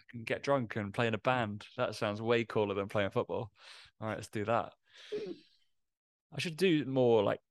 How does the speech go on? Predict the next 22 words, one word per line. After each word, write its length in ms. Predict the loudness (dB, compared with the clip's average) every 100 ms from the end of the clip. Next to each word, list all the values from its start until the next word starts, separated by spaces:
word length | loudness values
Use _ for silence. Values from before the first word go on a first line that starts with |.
| -12
guitar-based 720 | -6 -4 -4 -6 -10 -12 -18 -20
things 460 | -18 -18 -18 -20 -20
on 100 | -18
my 120 | -16
Instagram, 420 | -16 -16 -18 -18 -16
shouldn't 220 | -14 -14
I? 40 | -16 _ _ _ _ -20
It's 80 | -2
probably 200 | 0 0
not 160 | -2
good 160 | -2 -6
for 260 | -4 -6 -6 _ _ _ _ _ -8
wanting 160 | -8
to 80 | -4
be 80 | -2
a 20 |
fitness 260 | -2 -4 -2
coach, 280 | -2 -2 2
but 200 | 2 2 -6
yeah, 80 | -10
it's 120 | -8
fine. 160 | -10